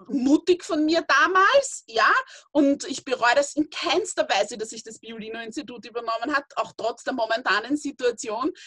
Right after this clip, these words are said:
Ich weiß einfach, das ist mein Weg, ich möchte das Biolino-Institut behalten, ich fühle mich da wohl, ich bin angekommen, ich bin da, wo ich hin möchte, ja. Der Ort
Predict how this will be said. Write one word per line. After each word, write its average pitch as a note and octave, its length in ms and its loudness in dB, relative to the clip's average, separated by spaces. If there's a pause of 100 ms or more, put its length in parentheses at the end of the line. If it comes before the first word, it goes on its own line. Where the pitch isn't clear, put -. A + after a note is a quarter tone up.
(140)
Ich - 140 -8
weiß F#3+ 220 2
einfach, C#4+ 320 -2
das C#4 180 -10
ist E4+ 180 -4
mein D#4 220 2
Weg, C4 260 -4
ich D4+ 120 -8
möchte C4+ 260 -10
das - 120 -14
Biolino-Institut C4+ 920 -6 (640)
behalten, D4 600 0
ich D4 160 -8
fühle C#4 200 -6
mich D4 180 -4
da C#4 140 -4
wohl, C#4 500 -2 (360)
ich - 120 -14
bin C#4+ 160 -2
angekommen, G#3 640 -2
ich - 140 -12
bin B3 240 -12 (360)
da, D#4 180 2
wo F#4 80 -4
ich F4+ 100 -6
hin F4 240 2
möchte, E3 340 -6 (180)
ja. A3+ 280 0 (680)
Der - 180 2
Ort D4 320 2